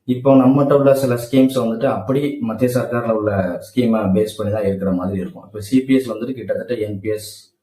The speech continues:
க்கு ஈக்குவலண்டான ஒரு ஸ்கீம் தான். இப்போ கொண்டு வந்திருக்க டி ஏ பி எஸ் ஸ்கீம் வந்துட்டு கிட்டத்தட்ட, ஆ, யூ பி எஸ்-ன்னு சொல்லிட்டு யூனிஃபைடு பென்ஷன் ஸ்கீம் சொல்லிட்டு மத்திய சர்க்கார் அறிவிச்சிருக்க ஸ்கீமுக்கு ஈக்குவலண்டான ஒரு ஸ்கீம் தான். இந்த மாதிரி தான் ஸ்கீம்ஸ் வந்துட்டு போயிட்டு இருக்கு. உங்கள் கருத்துக்களை நீங்க பதிவிடுங்க.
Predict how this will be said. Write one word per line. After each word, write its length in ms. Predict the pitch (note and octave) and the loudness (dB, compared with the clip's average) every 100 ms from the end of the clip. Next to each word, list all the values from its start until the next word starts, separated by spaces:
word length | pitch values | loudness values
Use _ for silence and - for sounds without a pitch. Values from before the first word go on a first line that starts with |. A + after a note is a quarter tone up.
| _ | _
க்கு 100 | - | -2
ஈக்குவலண்டான 640 | A2 G2 G2+ G2 F#2+ G2 G2 | 0 2 2 2 2 0 -2
ஒரு 120 | F#2 - | -4 -6
ஸ்கீம் 200 | E2+ F2 | -4 -2
தான். 260 | - - _ _ _ _ _ | -4 -8 _ _ _ _ _
இப்போ 240 | C3+ C3+ C#3 | -2 2 4
கொண்டு 220 | C3+ C3+ | 6 6
வந்திருக்க 320 | C3 C3 C3+ | 6 4 4
டி 80 | C3+ | 6
ஏ 120 | C3+ | 6
பி 140 | C3 | 6
எஸ் 260 | B2 A#2+ - | 4 2 0
ஸ்கீம் 40 | |
வந்துட்டு 500 | A#2 A2 G#2 - D#3+ | 0 0 -2 -4 -4
கிட்டத்தட்ட, 720 | - B2+ C3 C#3 F3 F#3 - - _ _ A#2+ | -2 0 2 2 4 4 2 -10 _ _ -2
ஆ, 220 | A#2+ A#2 | 2 4
யூ 240 | C3 C3+ | 4 4
பி 120 | C#3 | 4
எஸ்-ன்னு 280 | C3+ C3+ B2+ | 2 4 2
சொல்லிட்டு 280 | A#2 A2+ B2+ | 2 -2 0
யூனிஃபைடு 540 | A#2 C3 C3+ C#3 C3+ - | 4 4 4 4 2 0
பென்ஷன் 260 | A#2 B2 | -2 -2
ஸ்கீம் 300 | A2 - A2 | -4 -6 -4
சொல்லிட்டு 320 | G2+ G2+ - | -4 0 0
மத்திய 260 | - G2 G#2+ | 0 -2 -2
சர்க்கார் 320 | G#2 F#2 G2 | -2 -2 -2
அறிவிச்சிருக்க 420 | F#2+ F#2 F2+ - | -2 -4 -8 -8
ஸ்கீமுக்கு 760 | F2+ F2 - - G2+ G2 F#2+ G2 | -6 -6 -8 -6 -2 -2 -2 -4
ஈக்குவலண்டான 640 | F#2 G2 G#2 G2 G2 G2 | -2 -2 0 0 0 0
ஒரு 100 | F2 - - | -2 -6 -10
ஸ்கீம் 220 | F2+ E2 | -8 -8
தான். 220 | D#2+ - _ _ _ _ _ _ | -12 -18 _ _ _ _ _ _
இந்த 220 | C3 B2+ | 4 8
மாதிரி 340 | B2+ B2 A2 G#2 | 8 6 2 0
தான் 160 | B2+ C#3 G#2 F#2+ F#2 F#2 | 0 0 0 -2 -2 -2
ஸ்கீம்ஸ் 400 | F#2 - A#2+ G#2+ | -2 0 0 0
வந்துட்டு 340 | G#2 G#2 G#2+ G2+ | -4 -4 -6 -2
போயிட்டு 300 | G#2+ A2 F2+ | -2 -2 -6
இருக்கு. 360 | F2 - - _ _ _ _ | -8 -8 -12 _ _ _ _
உங்கள் 260 | G#2+ A2 G#2+ | -8 -4 -2
கருத்துக்களை 540 | G2 F#2+ F#2 G#2+ A2 | -2 -4 -4 -4 -2
நீங்க 240 | F#2+ F2+ F2 | -4 -6 -10
பதிவிடுங்க. 420 | F2 E2 - | -10 -12 -16